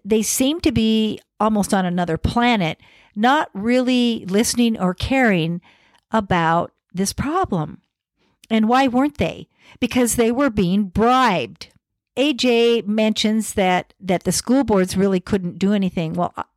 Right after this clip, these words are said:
I disagree, because I know of a school board in Alsea, Oregon, who refused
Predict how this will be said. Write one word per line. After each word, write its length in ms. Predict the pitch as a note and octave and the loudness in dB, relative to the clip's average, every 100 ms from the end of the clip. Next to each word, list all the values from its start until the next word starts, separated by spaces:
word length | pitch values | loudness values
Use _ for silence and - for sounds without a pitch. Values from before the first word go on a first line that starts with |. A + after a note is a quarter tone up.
| - | -4
I 160 | G3 A3+ | 0 0
disagree, 680 | G#3 F#3 F3 F3 E3 G#3+ _ _ _ _ - | 0 -2 -2 -2 -2 -4 _ _ _ _ -4
because 260 | A3+ G#3+ | -2 0
I 100 | A3 | 2
know 540 | G#3+ A3+ C4 C#4 F#3+ - | 2 2 4 4 2 0
of 240 | F#3+ F#3+ | -2 -2
a 80 | F#3 | -2
school 320 | - A#3 B3 | -2 0 0
board 340 | G3 F#3 F3+ F3 | 0 0 0 -2
in 220 | F#3+ F3 | -4 -4
Alsea, 640 | G3 G3+ G3 - F#3+ F3+ _ - | -2 -2 -2 -2 -4 -4 _ -2
Oregon, 680 | A3 C4+ G#3 D#3+ D3 G3+ _ _ - | 2 2 0 -4 -4 -8 _ _ -6
who 400 | A#3+ A#3+ A3 G#3 | 0 2 2 0
refused 1040 | E3+ B3 A3+ - A#3+ D#4+ D4 F3+ F3 F#3+ | -2 -2 -2 0 2 4 4 2 0 -4